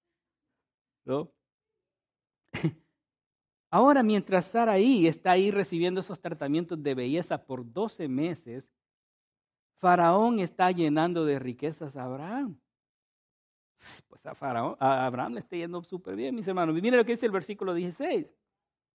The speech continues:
"E hizo bien a Abraham por causa de ella.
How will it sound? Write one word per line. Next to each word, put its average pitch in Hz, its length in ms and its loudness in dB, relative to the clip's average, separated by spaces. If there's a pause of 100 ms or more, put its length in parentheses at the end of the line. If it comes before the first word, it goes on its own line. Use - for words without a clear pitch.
(480)
"E 151 120 6
hizo 277 340 6
bien 240 400 4
a 170 200 4
Abraham 165 800 4 (380)
por 139 200 -4
causa 143 340 -4
de 151 240 -4
ella. 175 300 -10